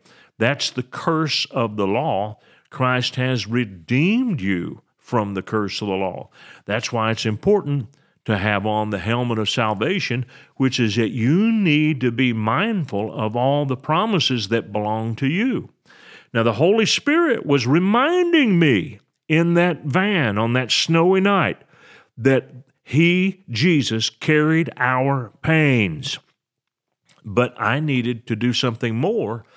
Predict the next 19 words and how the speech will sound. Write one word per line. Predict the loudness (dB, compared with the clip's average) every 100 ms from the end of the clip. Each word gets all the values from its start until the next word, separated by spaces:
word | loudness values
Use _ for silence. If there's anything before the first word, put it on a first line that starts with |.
| -20 -20 _
than | -2 0 0
just | 0 0 0
use | 2 4 4 2
the | 0
helmet | 0 0 0 -2 -4
of | -2
salvation. | -2 -2 -2 -2 -2 -2 -4 -8 _ -20 -8
I | -2 0
needed | 2 2 0
to | 0
go | 2 2 2
on | 0 -2 -2
the | -2
offense | 0 0 0 -2 -2 -2 -2 -4
and | -2 -2 0
use | 0 2 2 0
the | 0 -2
latter | -2 -2 0 -2
part | -4 -2 0 0 -4